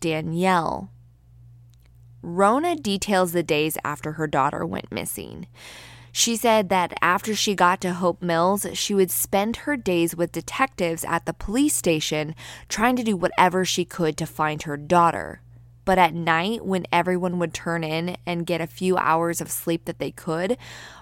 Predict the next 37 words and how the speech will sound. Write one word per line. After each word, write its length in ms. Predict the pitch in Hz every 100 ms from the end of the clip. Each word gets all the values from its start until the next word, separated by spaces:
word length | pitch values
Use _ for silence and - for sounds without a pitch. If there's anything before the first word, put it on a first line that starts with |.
| -
Rona 380 | 175 196 247 277
said 200 | 240 196
that 120 | 185
she 160 | - 180
would 180 | 165
sit 360 | - - 202 202
on 180 | - 202
the 80 | 202
couch 560 | - - 160 151 - -
staring 800 | - - - - 185 175 170 170 -
at 160 | 151 -
the 80 | 143
front 680 | - 147 139 - - 160
door, 520 | 175 175 156 - - - - - -
waiting 760 | 170 165 170 196 208 202 220
for 120 | 220
the 100 | 226
moment 380 | 202 160 147 151
that 160 | - -
her 120 | 160
daughter 480 | 156 160 147 147 151
would 200 | 160 156
come 260 | - 156
through 300 | 156 165 156
that 260 | 147 147 147
door 400 | 151 139 156 180 - - - -
and 160 | - 175
so 120 | 185
that 160 | 170
she 240 | 165 - 226
could 180 | 247 196
scold 400 | - 196 185 190
her 140 | 180
daughter 380 | 170 156 151 151
for 200 | - 165
giving 500 | 156 170 165 170 165 -
everyone 540 | 151 151 151 143 147